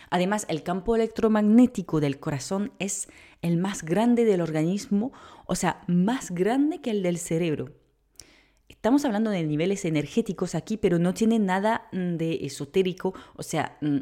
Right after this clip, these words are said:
es algo que se puede medir, ¿sabes? Con electrodos. Luego, por otro lado, tenemos el sistema digestivo. ¿No se suele decir que es el segundo cerebro?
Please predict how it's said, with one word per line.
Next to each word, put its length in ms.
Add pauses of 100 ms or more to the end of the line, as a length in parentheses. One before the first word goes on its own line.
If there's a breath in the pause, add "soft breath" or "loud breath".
es 180
algo 220
que 80
se 160
puede 260
medir, 280
¿sabes? 400
Con 340
electrodos. 800 (340 soft breath)
Luego, 360
por 180
otro 220
lado, 400 (240)
tenemos 360
el 60
sistema 360
digestivo. 720 (580 soft breath)
¿No 160
se 140
suele 260
decir 400
que 120
es 100
el 80
segundo 340
cerebro? 560